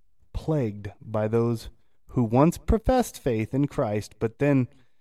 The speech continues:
corrupted the truth of the gospel. 'Cause I'm thinking that a lot of these, I mean, most of these false teachers probably were brought up that way, and they just think that's what's right. But I,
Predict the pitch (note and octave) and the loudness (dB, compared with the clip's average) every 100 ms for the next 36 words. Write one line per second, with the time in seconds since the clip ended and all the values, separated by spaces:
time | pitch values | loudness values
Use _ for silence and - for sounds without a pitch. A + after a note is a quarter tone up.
0 | _ _ - C3+ A#2+ D3 - B2+ A2 G#2+ | _ _ -2 -2 4 2 2 -4 -4 -6
1 | - C3+ G#2+ - A#2 G#2+ G#2+ A#2+ A2 - | 0 0 0 -6 -10 -8 0 0 0 -4
2 | - - - - - _ _ - _ _ | -18 -20 -20 -20 -20 _ _ -20 _ _
3 | _ _ _ _ - F3 B3+ - F#3+ G3 | _ _ _ _ -2 0 0 0 0 2
4 | F3 C#3+ B2+ A#2+ B2 E3 D3 B2 A2 A2 | 2 4 6 6 6 4 2 -2 -4 -4
5 | C#3+ F3 D3 D3+ D#3+ F#3+ F3+ D3+ B2 C#3 | 0 2 4 4 4 2 0 -4 2 2
6 | C3 - B2+ B2 - G3 A3 C#3 G#2 - | 2 0 -6 0 4 4 4 2 0 0
7 | G#2 G#2+ A2 C#3 C3+ C3 C#3+ C#3 G2+ G2+ | 2 2 2 4 4 2 2 2 0 -4
8 | G2 - A#2+ A2 A2 - E2 G#2+ C3 B2 | -6 -6 -6 -4 -4 -4 -2 -2 0 0
9 | A#2 - B2+ | -4 -4 -8